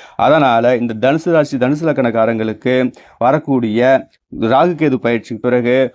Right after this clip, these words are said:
அற்புதமான பலன்கள்லாம் நடக்கக்கூடிய சூழ்நிலை இருக்கு. அதற்கு பிறகு சூரியன்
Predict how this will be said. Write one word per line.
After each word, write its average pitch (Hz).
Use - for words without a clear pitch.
அற்புதமான 147
பலன்கள்லாம் 135
நடக்கக்கூடிய 117
சூழ்நிலை 131
இருக்கு. 107
அதற்கு 131
பிறகு 143
சூரியன் 170